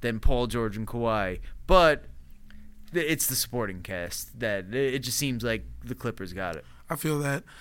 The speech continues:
Speaker 2: I feel like Montrezl is better than all of their other centers.
Speaker 1: Absolutely, yeah.
Speaker 2: You know what I mean? And he could probably guard Anthony Davis, honestly.
Speaker 1: And then, like, they have no one on the Lakers like Lou Williams.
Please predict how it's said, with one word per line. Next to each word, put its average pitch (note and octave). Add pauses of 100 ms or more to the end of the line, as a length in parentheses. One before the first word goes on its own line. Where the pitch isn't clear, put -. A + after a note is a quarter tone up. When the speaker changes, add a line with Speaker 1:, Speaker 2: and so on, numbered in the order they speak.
(140)
Speaker 2:
I F3
feel E3+
like D#3
Montrezl D3
is C3+
better C#3
than C3 (500)
all C#3+
of B2+
their C#3
other C3+
centers. C#3
Speaker 1:
Absolutely, G#2 (180)
yeah. G#2
Speaker 2:
You C3+
know C3+
what C3+
I C#3
mean? C#3 (360)
And D#3
he C#3+
could C#3
probably C#3
guard C3
Anthony C3
Davis, C3
honestly. C3+
Speaker 1:
And F3+
then, E3+
like, C#3+
they D#3
have A#2+
no D#3+
one C#3+
on B2+
the B2+
Lakers A#2+
like G#2+
Lou G#2+
Williams. E2